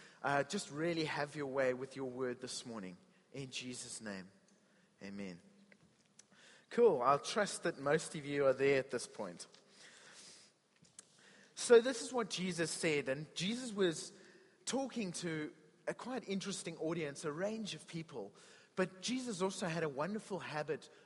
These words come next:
of offending those who were s-, who were very quite self-righteous. And the thing is, Jesus hasn't stopped doing it, and he's still quite willing to do that to us today.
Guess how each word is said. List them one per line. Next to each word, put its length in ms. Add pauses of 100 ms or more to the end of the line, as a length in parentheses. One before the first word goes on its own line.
of 120
offending 600
those 420
who 140
were 100
s-, 240 (300)
who 140
were 120
very 220
quite 360
self-righteous. 1040 (800)
And 300 (400)
the 100
thing 240
is, 160
Jesus 400
hasn't 320
stopped 380
doing 260
it, 160
and 100
he's 140
still 380 (260)
quite 400
willing 340
to 120
do 160
that 320
to 160
us 220
today. 480